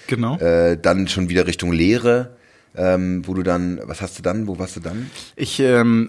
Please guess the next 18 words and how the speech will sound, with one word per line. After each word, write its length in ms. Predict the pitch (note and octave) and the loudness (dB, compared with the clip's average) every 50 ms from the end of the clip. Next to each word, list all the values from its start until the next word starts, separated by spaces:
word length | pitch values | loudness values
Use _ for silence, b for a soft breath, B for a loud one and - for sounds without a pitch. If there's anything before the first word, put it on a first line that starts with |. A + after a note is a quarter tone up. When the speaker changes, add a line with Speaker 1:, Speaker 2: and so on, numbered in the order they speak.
| - | 0
Speaker 1:
nach 380 | A#2+ A#2 A2+ A#2+ C#3 E3 F#3 - | 0 0 2 2 2 2 0 -2
Voith 760 | - - - - - B2+ C#3 D#3 F#3+ A3+ - - - - - - - | -6 -12 -8 -4 -2 0 0 0 0 -2 -4 -6 -8 -8 -8 -8 -8
habe 440 | - A#2 A#2 A#2+ B2 B2+ B2+ B2+ C3 | -6 -6 -4 0 0 0 2 4 4
ich, 400 | B2+ B2 A#2 - - - - C3+ | 4 2 0 -2 -8 -6 0 2
äh, 400 | B2+ B2+ B2 B2 B2 A#2+ A#2+ A#2 | 2 4 4 4 4 4 4 2
hatte 200 | A#2+ B2+ - B2+ | 2 0 -2 -4
ich 100 | B2 - | -4 -2
einen 320 | C3 A#2+ A#2 A#2+ A#2+ A2+ | 0 0 2 2 2 0
kurzen 480 | - - - D3+ D#3 - - - C#3 B2+ | 0 0 -2 -2 0 -2 -4 -2 -2 -2
Sidestep 760 | - - - - C3 C#3+ - - - - - C#3 C#3 - - | -2 -2 -2 -2 -2 -2 -2 -4 -6 -4 -2 -2 -4 -2 0
bei 140 | - A#2+ A#2+ | 2 2 2
der 100 | A#2 A2+ | 2 2
Deutschen 320 | A#2 A#2 A2+ - - B2 | 2 0 0 0 -2 -4
Employer 320 | A2+ A2 - - A#2 A2 | -4 -2 -2 0 0 0
Branding 360 | A2 G#2+ - C#3+ D#3 E3 C#3+ - | 0 -2 -4 -6 -6 -6 -6 -6
Akademie. 480 | G#2 - - A2 G#2+ G2+ G#2+ B2+ G3 - | -6 -4 -4 -4 -2 -2 -2 -2 -2 -4
Speaker 2:
Mhm. 80 | - D#2 C#2 B1+ B B D#2+ G#2 B B B B B B B B B B B B _ _ | -8 -14 -20 -20 B B -20 -20 B B B B B B B B B B B B _ _
Speaker 1:
Und, 840 | - A#2 A#2+ B2 A#2+ A#2+ A#2+ A#2+ A#2+ A#2+ A#2+ A#2+ A#2+ A#2+ A#2+ A#2 A2+ | 2 4 6 6 6 8 8 8 8 8 8 8 6 6 6 4 2